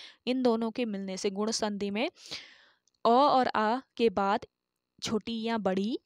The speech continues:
छोटा ऊ या बड़ा ऊ और री स्वर आए तो दोनों के मिलने से ए,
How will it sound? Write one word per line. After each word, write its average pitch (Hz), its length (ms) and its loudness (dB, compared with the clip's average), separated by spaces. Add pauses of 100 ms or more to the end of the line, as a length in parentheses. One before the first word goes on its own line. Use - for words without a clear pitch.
(140)
छोटा 196 260 2
ऊ 196 120 2
या 202 140 -2
बड़ा 180 220 -2
ऊ 247 200 4
और 208 200 2
री 240 200 0
स्वर 202 280 2
आए 180 240 -2
तो - 180 2
दोनों 185 280 2
के 208 120 -4
मिलने 185 320 -4
से 294 240 2 (420)
ए, 226 420 2